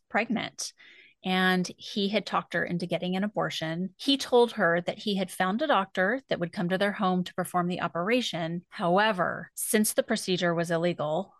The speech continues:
her eyes would have to be covered to protect the doctor's identity. So when the time came, he got her very liquored up on whiskey to the point where she was basically unconscious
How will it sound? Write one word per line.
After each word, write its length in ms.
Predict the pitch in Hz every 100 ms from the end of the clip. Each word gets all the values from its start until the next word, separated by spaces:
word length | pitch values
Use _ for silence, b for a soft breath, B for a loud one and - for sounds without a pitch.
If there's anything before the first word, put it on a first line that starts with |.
| -
her 240 | 202 185 185
eyes 380 | 175 180 175
would 100 | 180
have 160 | 175 170
to 100 | 180
be 120 | 180
covered 500 | - - 202 175 175
to 80 | -
protect 380 | 180 170 170 - 175
the 60 |
doctor's 680 | 175 160 151 165 160 170 - _ -
identity. 640 | 151 160 131 65 67 - -
So 180 | 226
when 140 | 196 208
the 100 | 220
time 340 | - 233 262
came, 440 | 269 226 190 196 208
he 340 | - - 185
got 240 | 185 175
her 420 | 185 180 180 175 -
very 540 | 170 165 190 208 226
liquored 340 | 208 208 202 185
up 100 | 180
on 200 | - 175
whiskey 480 | 165 151 - 165 175 180
to 160 | 180
the 80 | 175
point 320 | - 180 175
where 180 | 180 170
she 160 | 165 170
was 300 | 170 165 - -
basically 480 | 185 180 208 190 -
unconscious 840 | 170 165 160 160 - 170 -